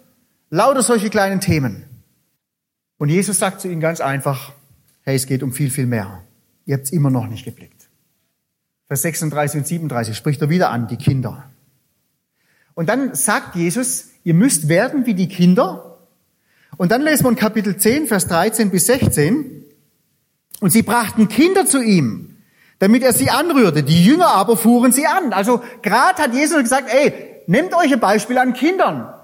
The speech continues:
Und kaum hat er's gesagt, bumm, zack, Kinder da, und die regen sich drüber auf. Als aber Jesus das sah, wurde er unwillig und sprach zu ihnen, „Lasst die Kinder zu mir kommen und wehrt ihnen nicht, denn solchen gehört das Reich Gottes.“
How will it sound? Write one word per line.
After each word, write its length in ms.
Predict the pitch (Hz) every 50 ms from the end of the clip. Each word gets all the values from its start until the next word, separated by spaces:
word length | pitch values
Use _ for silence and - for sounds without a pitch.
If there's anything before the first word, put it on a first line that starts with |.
| _ _ _ _
Und 180 | - 202 185 -
kaum 240 | - 269 320 349
hat 160 | 330 302 320 320
er's 140 | 294 233
gesagt, 460 | 247 247 196 226 220 254 247 - - -
bumm, 400 | 233 240 247 254 262 247 254 -
zack, 440 | 214 190 190 202 - - - -
Kinder 300 | - 233 254 262 262 269
da, 720 | 233 254 240 240 240 233 202 - - - - - - _ -
und 140 | - 180 160
die 80 | 165 147
regen 220 | 156 160 160 156
sich 160 | 147 165 -
drüber 240 | - 151 143 156 -
auf. 360 | 110 107 - - - - - _ _ _ _ _ _ _ _ _ _ _ - -
Als 180 | - 175 185 -
aber 180 | 220 180 196 196
Jesus 520 | 170 208 269 330 320 - - 294 247 -
das 240 | 254 240 214 196 -
sah, 520 | 208 170 147 139 156 185 180 156 - - -
wurde 220 | 165 180 165 165
er 120 | 151 165
unwillig 380 | 214 254 269 233 180 156 160 156
und 80 | 160 147
sprach 320 | - - 151 156 160 156
zu 80 | - 190
ihnen, 300 | 190 190 190 190 - - - - -
„Lasst 400 | - 143 180 233 302 - - -
die 60 | 277
Kinder 320 | - - 277 277 269 240 -
zu 120 | - 277
mir 160 | 262 254 214
kommen 280 | - - 180 175 190 202
und 160 | 202 190 165 147
wehrt 300 | 196 254 311 302 - 233
ihnen 160 | 214 196 185
nicht, 260 | 190 220 202 - - - - - - -
denn 120 | 165 151
solchen 380 | - - 185 214 226 220 - 185
gehört 280 | 185 160 165 175 156
das 140 | 165 156 -
Reich 200 | 139 143 143 -
Gottes.“ 560 | - 127 123 127 110 98 - - - - -